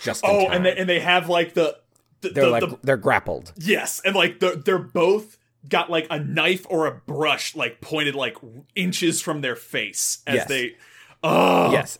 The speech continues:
Speaker 1: and I think, I think, you know, the, he, he, he, I think Bob loosens his grip a little bit,
Speaker 2: Mm-hmm.
Speaker 1: and it, he gets more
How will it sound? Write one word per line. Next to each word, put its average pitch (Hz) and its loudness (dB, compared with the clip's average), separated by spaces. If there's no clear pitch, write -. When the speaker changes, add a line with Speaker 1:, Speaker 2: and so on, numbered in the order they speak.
Speaker 1:
and 123 0
I 113 2
think, 123 -4
I 107 -2
think, 120 0
you 135 0
know, 110 2
the, 110 -6
he, 113 -4
he, 120 0
he, - -8
I 110 -4
think 117 -2
Bob 110 0
loosens 117 -2
his 113 -6
grip 107 0
a 143 0
little 139 -2
bit, - -2
Speaker 2:
Mm-hmm. - -8
Speaker 1:
and 101 -2
it, 98 -2
he 107 -6
gets 104 -6
more 101 2